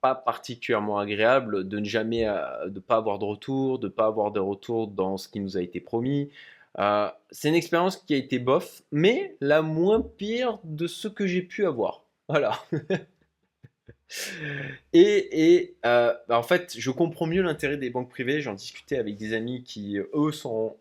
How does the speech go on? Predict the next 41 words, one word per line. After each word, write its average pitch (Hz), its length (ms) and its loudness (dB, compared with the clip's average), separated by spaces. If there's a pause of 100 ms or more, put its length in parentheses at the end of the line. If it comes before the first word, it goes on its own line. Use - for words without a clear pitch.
(140)
en 101 80 -10
fait 120 260 -8
en, 92 280 -6
en 95 120 -8
banque 127 340 -4
privée. 123 420 -4
Moi, 123 160 -8
je 110 100 -12
me 107 60 -8
dis, « 110 280 -12
Ouais, 101 220 -2
enfin, 90 300 -8
je - 80 -20
sais - 100 -20
pas, 104 200 -4
je 98 60 -12
vois 90 140 -12
pas 98 100 -10
trop - 160 -20
l'utilité. » 101 760 -8 (580)
Et 113 40 4
en 113 40 0
fait, 165 160 0
c'est 143 140 -6
qu'on 131 180 -2
a 135 100 2
du 127 160 -10
coup 147 460 -6
un 113 160 -2
interlocuteur 143 800 -2
privilégié 143 840 -2
et 123 300 -2 (120)
que 123 400 0 (100)
ce - 220 0
genre 147 200 0
de 147 80 -2
problématique, 131 800 -4
on, 113 260 -8
on 117 40 -10
n'y 120 120 -6
sera - 400 -4